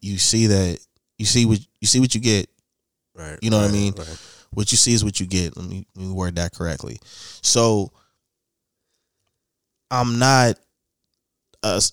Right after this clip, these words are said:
Speaker 1: you see what type of artist I am.
Speaker 2: Yeah.
Speaker 1: And if you wanna see my music, that's not hard to find. Why are you trying to play me, man?
Speaker 2: <laughs>
Speaker 1: You know what I mean? So
Speaker 2: What you mean? <laughs> Like,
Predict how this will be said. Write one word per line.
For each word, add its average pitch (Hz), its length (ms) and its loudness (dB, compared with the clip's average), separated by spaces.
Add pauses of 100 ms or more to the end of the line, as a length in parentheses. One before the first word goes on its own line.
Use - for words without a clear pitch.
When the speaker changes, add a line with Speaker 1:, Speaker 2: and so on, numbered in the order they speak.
(120)
Speaker 1:
you 120 140 -6
see 147 160 4
what 139 100 4
type - 200 2
of - 120 -2
artist 123 320 4
I 87 140 0
am. 78 140 -8 (520)
Speaker 2:
Yeah. - 220 -12 (480)
Speaker 1:
And 120 260 2
if 110 120 -4
you 107 100 4
wanna 135 280 6
see 123 200 4
my 107 160 4
music, 110 400 4
that's 101 200 0
not 95 140 0
hard 92 260 2
to - 60 -14
find. 98 420 -2 (540)
Why 165 120 -6
are 240 60 0
you 233 180 2
trying 147 260 4
to 85 60 0
play 98 280 2
me, 80 180 -6
man? 92 440 0 (420)
Speaker 2:
<laughs> 104 80 -10 (380)
Speaker 1:
You 123 100 6
know 135 120 8
what 131 80 8
I 131 60 6
mean? 127 420 2 (120)
So 110 440 6 (260)
Speaker 2:
What 90 140 -12
you 85 80 -12
mean? 80 140 -12
<laughs> 76 80 -12
Like, 90 100 -8